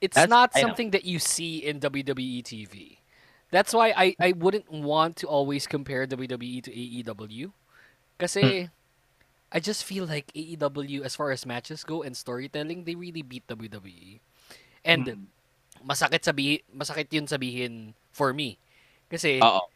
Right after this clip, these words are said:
Speaker 1: for the longest time, you know, I've been a consumer of World Wrestling Entertainment. So, in, in this day and age where A E W would probably be the closest that we have when it comes to replicating what W C W did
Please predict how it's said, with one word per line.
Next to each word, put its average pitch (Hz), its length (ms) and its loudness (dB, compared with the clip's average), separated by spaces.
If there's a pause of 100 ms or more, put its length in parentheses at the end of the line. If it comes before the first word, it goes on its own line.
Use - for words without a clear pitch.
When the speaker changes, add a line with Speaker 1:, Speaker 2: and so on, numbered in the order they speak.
(200)
Speaker 1:
for 196 160 4
the 202 80 2
longest 190 400 4
time, 127 460 -4 (100)
you 185 80 -8
know, 139 280 -2 (120)
I've 156 300 0
been 151 160 0
a 147 80 -8
consumer 151 480 -2
of 127 340 -2
World 131 220 -4
Wrestling 120 280 -12
Entertainment. 180 540 -8
So, 135 320 -2 (760)
in, 180 260 -2 (1000)
in 180 280 0
this 208 240 -2
day 190 240 2
and 180 140 0
age 180 320 -2
where 143 460 2 (680)
A 165 40 0
E 196 180 -2
W 190 380 0
would 160 160 -2
probably 170 340 -6
be 170 140 -10
the 147 160 -8
closest 151 440 -8
that 147 140 -6
we 135 140 -10
have 131 320 -2
when 127 80 -6
it 123 160 -14
comes 123 180 -6
to - 80 -8
replicating 123 540 -6
what 120 160 -8
W 117 200 -10
C 123 140 -14
W 107 340 -12
did 95 220 -16